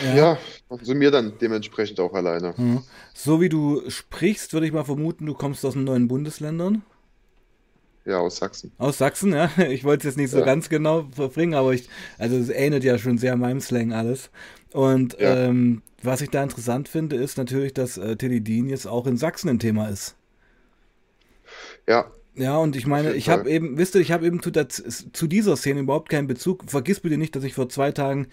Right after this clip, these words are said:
Speaker 1: fünfundvierzig geworden bin. Ja, also ich bin eine ganz andere Generation und, ähm,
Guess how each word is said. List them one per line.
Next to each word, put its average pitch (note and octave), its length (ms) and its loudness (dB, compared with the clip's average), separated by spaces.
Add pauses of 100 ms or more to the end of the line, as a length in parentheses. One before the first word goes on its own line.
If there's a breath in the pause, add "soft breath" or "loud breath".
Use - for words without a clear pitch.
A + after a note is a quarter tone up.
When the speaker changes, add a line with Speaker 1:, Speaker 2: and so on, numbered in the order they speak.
(440 loud breath)
Speaker 1:
fünfundvierzig D#3+ 760 0
geworden A2 400 0
bin. B2 280 0 (140)
Ja, A#2+ 220 -2
also B2+ 100 -2
ich A#2 140 -8
bin C3+ 200 0
eine A#2+ 220 -2
ganz C#3+ 320 -4
andere C#3 280 -6
Generation B2+ 800 -2 (560 soft breath)
und, C#3 640 2
ähm, B2+ 720 2